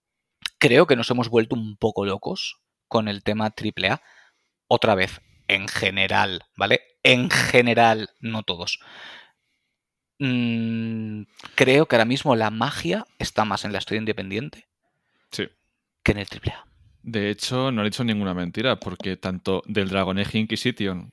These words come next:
Speaker 2: que le estoy jugando yo ahora mismo, por ejemplo,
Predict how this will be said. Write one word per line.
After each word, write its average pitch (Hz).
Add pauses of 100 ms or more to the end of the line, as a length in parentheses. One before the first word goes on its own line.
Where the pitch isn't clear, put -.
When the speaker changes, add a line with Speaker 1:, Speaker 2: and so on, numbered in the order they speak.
Speaker 2:
que -
le 90
estoy -
jugando 98
yo 95
ahora 101
mismo, 101 (580)
por 98
ejemplo, 104